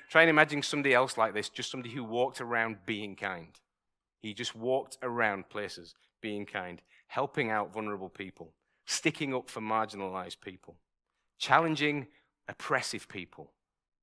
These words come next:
And not in a, "I'm gonna beat you up" kind of a way, just pleading with them, reasoning with them.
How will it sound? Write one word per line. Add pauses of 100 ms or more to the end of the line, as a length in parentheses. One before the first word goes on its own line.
(920)
And
not
in
a,
"I'm
gonna
beat
you
up"
kind
of
a
way,
just (260)
pleading
with
them, (420)
reasoning
with
them.